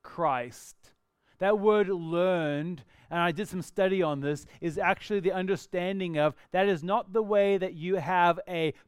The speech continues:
personal relationship with Christ. That's what we're talking about learned. It's actually far deeper than just a head knowledge learning, like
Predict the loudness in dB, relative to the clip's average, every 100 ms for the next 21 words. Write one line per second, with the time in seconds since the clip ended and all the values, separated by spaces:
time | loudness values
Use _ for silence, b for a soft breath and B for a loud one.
0 | -8 0 2 0 -4 -8 -2 2 0 0
1 | b 0 2 4 4 2 -2 -8 -8 -6
2 | -4 -4 -6 b -4 -2 -2 -6 -2 0
3 | 0 -6 -16 _ b -2 -2 -2 -4 -2
4 | -2 -4 -6 -4 -4 -6 -12 B 0 0
5 | 2 0 0 -4 -4 0 4 4 4 0
6 | -2 0 0 0 0 2 2 0 B B
7 | 2 2 2 4 4 2 -2 2 2 2
8 | 0 -4 -8 -6 -4 -2 -2 -2 0 0